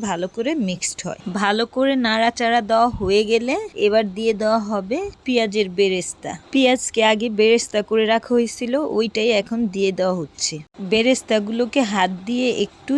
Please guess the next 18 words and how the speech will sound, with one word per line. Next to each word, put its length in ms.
দুমড়িয়ে 420
মুচড়িয়ে 420
ভেঙে 320
দেন 160
দিয়ে 200
দেওয়া 200
হচ্ছে। 320
পেঁয়াজ 300
বেরেস্তা 460
দিয়ে 180
আবার 180
কিছুক্ষণ 380
সময় 320
নেড়ে 280
চেড়ে 200
দিতে 200
হবে 200
যাতে 300